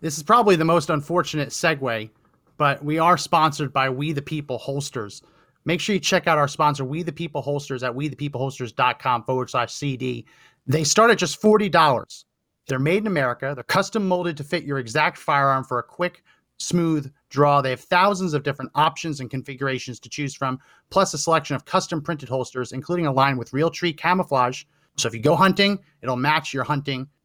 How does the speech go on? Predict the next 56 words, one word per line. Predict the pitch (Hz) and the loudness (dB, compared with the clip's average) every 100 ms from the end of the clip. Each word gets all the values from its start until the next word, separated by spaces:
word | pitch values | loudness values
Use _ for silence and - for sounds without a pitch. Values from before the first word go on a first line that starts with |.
| _ | _
camouflage. | - 143 135 117 98 - _ _ - | 0 2 0 -2 -4 -8 _ _ 0
While | 151 | 4
you're | 196 | 6
there, | 185 175 | 4 4
make | 175 - | 0 -2
sure | 190 | -4
you | 156 | -4
check | - 190 - | -2 -2 2
out | 170 160 - - | 2 2 -4 -12
their | 143 | -8
complete | 143 190 202 | -6 -6 -4
line | 160 160 | -2 -4
of | |
patriotic | - 143 - 165 147 | -4 -6 0 -2 -2
t-shirts | - 180 147 165 151 | -8 -10 -6 -8 -6
and | 143 | -6
their | 127 | -4
new | 127 165 147 | -4 -6 -8
E | 175 | -12
D | 170 175 | -10 -10
C | 147 170 | -8 -10
tactical | 151 165 151 147 143 | -4 0 0 -2 -6
gun | 123 143 | -2 0
belt, | 143 135 - _ _ - | 2 0 -2 _ _ 2
all | 190 160 | 6 6
of | 123 | 4
which, | 107 - - - | -4 -6 -16 -14
again, | 120 139 104 - _ _ _ | -2 -2 -2 -8 _ _ _
manufactured | 147 143 147 131 - | -2 0 0 -2 -4
one | 123 120 | -8 -6
hundred | 147 127 | -6 -6
percent | - 131 127 _ _ - | -6 -6 -6 _ _ -4
in | 143 | -2
the | 123 | -2
United | 120 120 120 | -2 -2 -2
States. | - 180 147 - | -2 -2 -2 -8
And | 135 | -4
I | 131 | -2
would | |
be | 123 | -2
remiss | 131 160 - | -2 -2 -2
if | 143 | -2
I | |
didn't | 143 143 | -2 -2
tell | - 143 | 0 0
you | 139 131 _ _ | 0 -6 _ _
to | _ | _
make | 131 160 | -4 -4
sure | - 170 170 | 0 0 0
you | - 123 | -2 0
add | 143 151 | 2 0
some | 147 151 | -2 -2
of | 135 | 0
that | 131 107 | -2 -2
bacon | 147 151 151 135 | -4 -4 -4 -6
jerky | 107 143 147 120 113 | -4 -6 -6 -10 -12